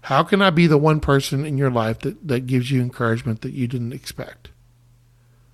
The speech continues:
How can I be the one person that adds value to you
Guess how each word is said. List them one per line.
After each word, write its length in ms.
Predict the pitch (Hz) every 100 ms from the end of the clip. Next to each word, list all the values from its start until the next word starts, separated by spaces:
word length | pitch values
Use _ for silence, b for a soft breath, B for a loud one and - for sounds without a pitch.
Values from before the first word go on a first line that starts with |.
| b b b b b _ _ _ _ _ _ _ _ _ _
How 320 | - - 131 131
can 180 | -
I 100 | 139
be 180 | 135 139
the 120 | 127
one 300 | 120 127 120
person 400 | 120 127 120 123
that 100 | 120
adds 200 | 127 120
value 380 | 117 117 151 127
to 220 | 113 -
you 220 | 123 143